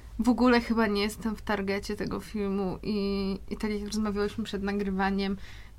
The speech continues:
piłka nożna mnie tak nudzi strasznie, <laughs> że ja po prostu, no, no, can't relate i po prostu, no,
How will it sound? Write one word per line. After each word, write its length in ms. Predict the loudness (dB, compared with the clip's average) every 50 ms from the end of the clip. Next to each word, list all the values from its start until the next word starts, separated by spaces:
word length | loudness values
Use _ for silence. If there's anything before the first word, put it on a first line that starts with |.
| -8 -2
piłka 300 | 0 0 0 2 0 0
nożna 360 | 0 0 0 0 0 0 0
mnie 180 | 0 0 -2 -4
tak 260 | -4 -6 -6 -4 -4
nudzi 300 | -2 -2 0 0 0 -2
strasznie, 520 | 0 2 4 4 4 4 4 2 2 4 4 4 2 2 0 -8 -12 -10
<laughs> 340 | -10 -10 -8 -2 0 4 8
że 80 | 10 12 12 12 10 10 8
ja 180 | 8 6 6 6
po 60 | 2
prostu, 340 | 0 0 0 0 -2 -2 -2
no, 100 | 0 0 0 0 0
no, 80 | -2
can't 380 | -2 4 8 10 10 10 10 8
relate 640 | 6 6 8 10 10 10 10 8 6 2 -2 0
i 80 | 0 0
po 160 | 2 0 4
prostu, 460 | 8 8 8 8 8 4 2 -2 -4 -4 -2 -4 -4 -6 -8 -10 -10 -12 -12 -12 -12 -10 -10 -8 -4
no, 420 | -2 2 2 4 4 2 2 -2